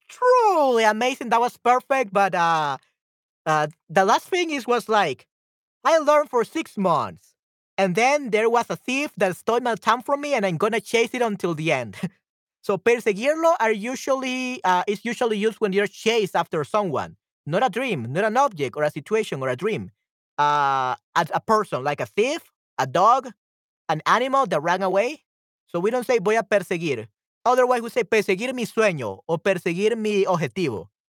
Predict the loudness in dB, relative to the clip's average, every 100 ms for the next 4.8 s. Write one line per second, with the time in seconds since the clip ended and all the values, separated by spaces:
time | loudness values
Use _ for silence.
0 | _ _ -2 0 -4 0 2 0 0 -6
1 | _ -2 -2 -2 -2 -2 _ _ _ _
2 | -6 -2 0 0 0 -4 -2 -4 -4 -12
3 | _ _ _ _ _ _ _ -10 -2 -2
4 | 0 -2 -2 -2 -6 -2 -2 -2